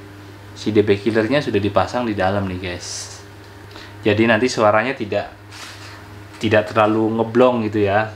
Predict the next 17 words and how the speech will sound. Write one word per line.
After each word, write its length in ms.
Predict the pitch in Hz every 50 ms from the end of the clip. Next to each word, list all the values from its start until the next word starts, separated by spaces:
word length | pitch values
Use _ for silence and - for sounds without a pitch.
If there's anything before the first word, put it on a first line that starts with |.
| - - -
Tahu 120 | 104 101 -
sendiri 320 | - 107 107 110 117 117
kan 240 | 110 113 110 117 120
sekarang 400 | - - - 98 101 107 107 107
tuh 240 | 104 131 123 123 120 - - - - - - - - - - - - - -
kalau 480 | - - 101 101 104 104 104 101 104 101
suara 320 | 101 - 110 104 104 104
motor, 800 | 104 104 107 104 - 113 104 104 104 104 101 104 104 104 110 107 - - - - - - - - - - - - - -
eh, 600 | 117 113 107 104 104 104 104 104 104 104 104 101 101 - - - - - -
terlalu 480 | - 107 107 104 107 107 107 110 107 104 - - -
kencang 480 | - 117 117 107 - 113 98 104 104 101
suaranya, 720 | 123 107 104 104 104 101 104 104 107 107 113 123 127 - -
ngeblong 440 | 110 98 98 101 101 104 104 101 101
itu 280 | 101 - 120 123 123 117 - - - - - - - - - -
knalpot 320 | 110 104 101 - 104 104
racing 560 | 107 104 104 - - 123 127 127 131 131 131 - - - - - - - - - -
jadi 560 | - 101 95 101 101 98 101 101 101 101